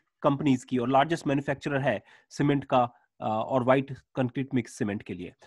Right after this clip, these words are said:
तो काफी डाइवर्सिफाई बिजनेस पोर्टफोलियो है, जिसके हिसाब से इनका ग्रोथ आउटलुक बहुत अच्छा लगेगा।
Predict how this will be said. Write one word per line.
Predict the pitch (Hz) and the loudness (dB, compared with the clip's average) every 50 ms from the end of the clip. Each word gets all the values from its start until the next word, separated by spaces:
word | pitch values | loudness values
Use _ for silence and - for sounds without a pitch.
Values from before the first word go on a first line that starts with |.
| - _ _ - | -20 _ _ -8
तो | 156 | -2
काफी | - - 202 208 208 277 | 4 6 6 6 6 4
डाइवर्सिफाई | 214 202 202 208 220 208 - 208 - 214 202 | 4 4 4 4 4 0 0 0 0 2 2
बिजनेस | 190 180 185 196 196 - | 2 0 0 0 -2 -2
पोर्टफोलियो | - 190 175 - - 185 180 185 175 | 0 0 0 0 0 0 0 0 -2
है, | 180 | -2
जिसके | 175 165 - - 175 | -4 -6 -4 -2 -2
हिसाब | 160 - 170 160 160 | -2 0 0 -2 -2
से | - - 262 262 - _ _ _ _ - | -2 -4 -4 -4 -6 _ _ _ _ -4
इनका | 165 165 - 170 - | -2 0 0 0 0
ग्रोथ | 127 113 123 139 175 185 - - 120 | 0 2 4 4 4 4 2 0 0
आउटलुक | 131 123 - 151 147 - - _ _ _ - | 0 0 2 0 -2 -2 -4 _ _ _ -4
बहुत | 135 127 123 170 - - - | 0 4 4 4 4 2 -6
अच्छा | 156 - - 180 143 | -6 -4 0 0 0
लगेगा। | 127 120 117 113 117 110 104 | 2 2 0 2 0 0 0